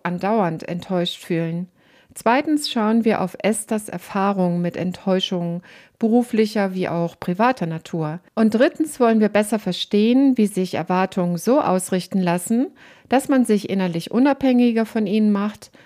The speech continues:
und so weniger Gefahr läuft, wegen geplatzter Träume enttäuscht zu werden. Lass uns starten mit der Frage, was sich hinter Enttäuschung im Kern verbirgt.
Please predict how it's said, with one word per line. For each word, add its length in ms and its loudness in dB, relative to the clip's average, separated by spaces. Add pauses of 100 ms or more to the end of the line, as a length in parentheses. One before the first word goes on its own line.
(140)
und 160 0
so 220 0
weniger 400 4
Gefahr 440 -2
läuft, 600 0
wegen 240 -2
geplatzter 640 -4
Träume 560 0
enttäuscht 600 -4
zu 160 -8
werden. 380 -6 (460)
Lass 260 2
uns 140 0
starten 400 2
mit 160 -2
der 100 -4
Frage, 640 -2 (320)
was 220 0
sich 160 -8
hinter 360 2
Enttäuschung 720 -2
im 200 -8
Kern 320 -4
verbirgt. 640 -6